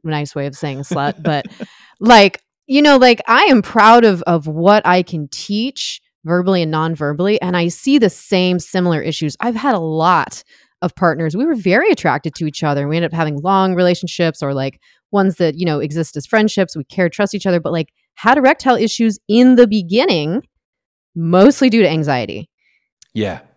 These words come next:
Speaker 1: And
Speaker 2: Yeah.
Speaker 1: once I got them to, you know, like, kiss me, like, once I realized, and my ex, one of, my second ex-husband used to call me the boner killer, <clears throat> lovingly, because I'd go out on a polyamorous date, I'd come back, and he's like, "How'd it go?" And I'm like, "Well,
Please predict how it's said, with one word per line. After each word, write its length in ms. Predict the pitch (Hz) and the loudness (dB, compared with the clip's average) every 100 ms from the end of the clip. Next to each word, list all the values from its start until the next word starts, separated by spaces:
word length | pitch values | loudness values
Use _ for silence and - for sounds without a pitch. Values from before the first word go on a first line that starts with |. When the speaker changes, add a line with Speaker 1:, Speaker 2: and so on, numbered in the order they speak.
| _ | _
Speaker 1:
And 140 | 202 208 | 2 2
Speaker 2:
Yeah. 180 | 208 190 | 2 4
Speaker 1:
once 260 | 208 254 | 4 4
I 100 | 262 | 2
got 240 | 220 202 - | 4 2 4
them 240 | 208 208 | 4 4
to, 180 | - - 196 | 0 0 0
you 120 | 226 | 4
know, 80 | 262 | 4
like, 280 | 226 226 - | 4 2 -4
kiss 300 | - 381 381 254 | -4 -2 0 0
me, 100 | 185 | 2
like, 200 | 202 247 | 2 4
once 240 | 294 381 | 2 4
I 80 | 381 | 2
realized, 640 | 208 180 185 196 208 214 | 4 4 6 6 4 2
and 180 | 214 214 | 0 2
my 140 | 208 226 | 4 4
ex, 200 | 285 - | 2 0
one 120 | 226 | 0
of, 80 | - | 2
my 100 | 180 | 0
second 260 | 226 226 | 0 0
ex-husband 440 | 175 - 170 175 151 | -2 -2 -6 -4 -8
used 160 | 143 | -10
to 60 | - | -14
call 180 | - 165 | -6 -4
me 80 | |
the 80 | 151 | -4
boner 280 | 151 143 165 | -6 -4 -4
killer, 380 | - 127 113 - _ | -6 -8 -8 -10 _
<clears throat> 280 | 214 208 - | -2 -2 -2
lovingly, 540 | 185 226 220 160 151 - _ - _ | 0 2 2 0 -4 -8 _ -20 _
because 220 | 247 294 247 | 2 6 6
I'd 160 | 233 | 6
go 160 | 220 233 | 8 8
out 160 | 233 | 8
on 60 | 214 | 6
a 60 | - | 2
polyamorous 720 | - 233 247 233 285 233 214 | 4 8 8 6 6 4 2
date, 340 | 185 190 190 196 | 0 2 2 -2
I'd 160 | 175 190 | -6 -4
come 240 | 233 208 | 0 0
back, 400 | 190 196 262 208 | 2 6 6 4
and 60 | 214 | 0
he's 120 | 208 | 0
like, 140 | 196 | -2
"How'd 260 | 175 165 165 | 2 2 4
it 120 | 233 | 4
go?" 340 | 254 254 240 240 | 8 10 10 8
And 80 | |
I'm 80 | 233 | 6
like, 180 | 226 220 | 4 2
"Well, 800 | 220 247 247 240 240 240 277 - | 2 6 8 10 10 8 6 -2